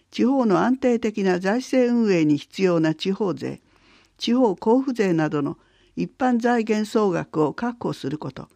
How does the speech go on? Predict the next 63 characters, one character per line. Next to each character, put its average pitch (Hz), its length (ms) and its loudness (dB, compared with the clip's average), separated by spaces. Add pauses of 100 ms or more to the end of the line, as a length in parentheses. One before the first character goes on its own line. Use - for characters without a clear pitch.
(480)
そ - 180 -2
の 208 100 0
際、 175 320 -4
臨 247 280 4
時 240 160 -4
財 214 220 0
政 208 380 -2 (280)
対 233 180 -2
策 247 260 -6
債 160 300 -2
が 147 200 -4 (420)
累 220 220 4
積 262 280 -4
す - 140 -4
る 226 100 0
こ 233 120 -2
と 202 120 -2
の 151 160 2
な 165 180 2
い 160 120 0
よ 147 280 -6
う、 - 60 -20
発 - 260 -6
行 262 220 4
額 175 280 -2
の 151 200 -2 (460)
縮 - 340 -6
減 214 320 2
に 180 160 0 (180)
努 247 120 4
め 254 120 2
る 190 120 -2
と 160 120 -6
と 143 140 -4
も 147 100 0
に、 135 160 -10 (320)
償 254 300 -2
還 254 240 0
財 233 240 2
源 175 260 2
を 156 60 0
確 226 340 -8
保 147 60 -4
す - 160 -10
る 147 100 -6
こ - 140 -12
と - 180 -20 (580)
等 240 120 2
を 170 240 0
国 202 240 -2
会 247 320 -2
及 208 260 4
び 156 120 0
政 202 340 0
府 180 80 0
に 151 140 4
強 233 260 -2
く 160 120 -6
求 139 260 -2
め 175 120 2
ま 139 160 -6
し - 140 -20
た。 - 140 -20